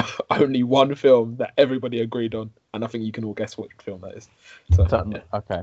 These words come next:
Speaker 2: fair enough. Um, so we're at Your Average Critics on Instagram. Give us
Speaker 1: Yeah.
Speaker 2: a follow. Um, but yeah, Dark Phoenix for me. Um,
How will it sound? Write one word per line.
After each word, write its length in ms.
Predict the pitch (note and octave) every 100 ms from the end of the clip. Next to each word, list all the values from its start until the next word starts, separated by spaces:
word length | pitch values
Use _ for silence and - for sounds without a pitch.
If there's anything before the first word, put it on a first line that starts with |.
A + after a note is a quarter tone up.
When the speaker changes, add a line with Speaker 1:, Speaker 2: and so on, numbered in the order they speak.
| -
Speaker 2:
fair 160 | A2
enough. 180 | F#2 F2 _ - A#2
Um, 440 | C3+ C3+ B2+ A2 G#2+ _ _ _
so 100 | B2
we're 200 | B2+ B2
at 80 | - -
Your 200 | C3+ B2
Average 200 | A#2+ A#2+
Critics 360 | - A2 - -
on 140 | G2
Instagram. 440 | F#2+ F#2+ _ F2 F#2+ _ _ -
Give 80 | F#2
us 60 |
Speaker 1:
Yeah. 60 | E2
Speaker 2:
a 20 |
follow. 280 | - F2+ - _ _ _
Um, 420 | A2 G#2 G2 G2 G2 _ -
but 160 | C3 C3
yeah, 180 | A#2
Dark 300 | G#2+ D3 C#3+
Phoenix 380 | C#3+ B2+ B2 -
for 120 | -
me. 480 | C3+ C3 C3 B2+ B2 _ _ _
Um, 480 | A2+ A2 G#2+ G#2 G#2